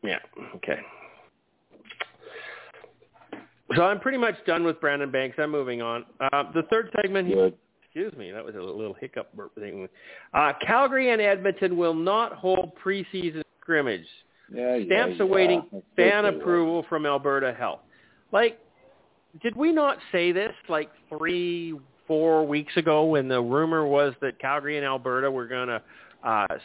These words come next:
Speaker 1: scrimmage together, and then, then right away then Saskatchewan and, and Winnipeg were gonna scrimmage together? And both have just absolutely come out and said, "No, this is not gonna happen."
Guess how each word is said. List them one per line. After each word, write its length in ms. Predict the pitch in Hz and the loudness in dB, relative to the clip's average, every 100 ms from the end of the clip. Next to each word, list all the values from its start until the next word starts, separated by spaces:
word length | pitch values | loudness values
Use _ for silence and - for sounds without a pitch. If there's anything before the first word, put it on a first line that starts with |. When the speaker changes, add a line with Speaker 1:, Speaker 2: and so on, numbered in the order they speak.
| - | -14
Speaker 1:
scrimmage 420 | - 143 156 - | -2 0 0 -4
together, 680 | 151 139 139 143 147 147 - 135 127 | -6 0 2 4 4 4 0 -2 -4
and 180 | 123 123 - | -4 -6 -6
then, 260 | 113 110 98 - 117 | -6 -8 -12 -16 -6
then 320 | 123 117 107 | -2 -2 -2
right 200 | 120 151 | 2 4
away 340 | 143 139 139 135 | 4 4 4 2
then 120 | 127 - | 0 -4
Saskatchewan 720 | 117 - 135 131 - 147 131 117 | -14 -6 -2 -2 0 -2 0 -4
and, 140 | 107 - 117 | -8 -6 -6
and 160 | 107 | -2
Winnipeg 440 | 135 156 - 147 143 | 0 0 2 -2 -2
were 120 | 123 | -2
gonna 220 | 131 120 - | -2 -4 -10
scrimmage 380 | - 135 139 127 - | -4 -4 -4 -10 -10
together? 460 | 123 123 123 139 _ - - _ 151 | 0 2 2 -4 _ -20 -20 _ 0
And 220 | 156 151 _ - 151 - - _ _ - | 0 0 _ -20 -20 -20 -20 _ _ 2
both 240 | 233 240 - | 2 2 0
have 240 | 160 131 | -2 -2
just 240 | 151 123 - | -4 -4 -2
absolutely 720 | 135 151 - 151 95 120 110 - - _ _ - | -6 -6 -10 -10 -6 -8 -8 -16 -20 _ _ -6
come 140 | 131 | -2
out 120 | 131 | -2
and 80 | 107 | -2
said, 160 | 131 104 | -4 -4
"No, 360 | 107 - - 151 | -4 -8 2 2
this 120 | 139 | 2
is 120 | 131 120 | -2 0
not 320 | 120 117 110 | 2 2 0
gonna 220 | 120 98 | -2 0
happen." 500 | - 90 82 117 | -2 -4 -2 -4